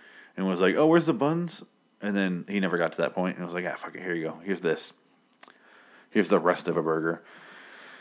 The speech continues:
Um, and he's like, "What's your name?" The guy goes, "What's, what's your name?" And Morgan goes, "Kill me." <laughs> And John Carroll Lynch goes, "Kill me? That's a stupid name. Must, must be really,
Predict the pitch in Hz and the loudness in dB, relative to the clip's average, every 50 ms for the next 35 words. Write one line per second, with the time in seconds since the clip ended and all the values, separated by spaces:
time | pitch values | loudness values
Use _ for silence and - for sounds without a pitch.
0 | - _ _ - - 120 120 117 117 117 123 127 117 131 117 117 135 127 - 135 | -20 _ _ -2 4 6 8 8 8 8 8 6 6 6 6 6 4 4 6 6
1 | 135 117 110 101 95 92 87 87 85 - - - - - - _ _ _ - - | 6 6 6 6 4 2 0 -4 -8 -12 -20 -20 -20 -20 -20 _ _ _ -20 -20
2 | - _ - 90 98 98 98 95 90 92 90 90 87 85 82 101 113 113 - - | -20 _ -8 -4 -4 0 2 2 2 2 2 0 0 0 0 0 -2 -2 -2 -8
3 | - - - 104 113 - - 98 110 104 92 85 78 78 78 78 - - _ _ | -10 -6 -4 -4 -4 -2 -2 0 0 0 0 0 -2 -4 -8 -10 -16 -20 _ _
4 | _ _ _ - _ _ _ 82 85 78 76 78 73 - - - - _ _ _ | _ _ _ -20 _ _ _ -12 -10 -10 -10 -10 -12 -14 -16 -20 -20 _ _ _
5 | _ _ _ _ _ _ _ _ _ _ _ - 80 85 90 92 90 90 90 82 | _ _ _ _ _ _ _ _ _ _ _ -12 -6 -2 -2 0 0 -2 -4 -4
6 | 78 80 76 73 78 - - - - - - - - _ _ _ _ _ _ _ | -2 -2 -2 -4 -6 -8 -12 -14 -16 -18 -20 -20 -20 _ _ _ _ _ _ _
7 | _ - - - 123 113 107 98 90 85 78 76 71 65 - - - - _ _ | _ -4 2 4 6 6 6 4 4 2 0 0 -2 -2 -4 -8 -12 -20 _ _
8 | _ _ _ _ _ _ _ _ - - - 95 - - 92 101 101 - 104 98 | _ _ _ _ _ _ _ _ -10 -8 -6 -4 -2 0 0 -2 2 4 4 4
9 | 92 92 95 92 - - 90 90 85 - - - _ - - - - - - _ | 4 4 2 2 2 4 4 4 4 0 -6 -16 _ -20 -20 -20 -20 -20 -20 _
10 | _ _ _ - - - 254 311 131 104 90 87 104 127 123 - - - - 95 | _ _ _ -2 4 8 8 10 10 8 8 8 8 8 6 4 -2 -2 0 0
11 | - - 80 82 87 87 87 90 90 107 117 117 95 - - - 80 - - - | 0 0 -2 -2 0 0 0 0 2 2 2 2 0 -2 -8 -12 -14 -16 -18 -20
12 | - - - - - - - - - 107 101 - 82 82 95 113 113 107 98 | -20 -18 -16 -16 -16 -18 -18 -12 -10 -10 -4 -4 -2 4 6 6 6 6 4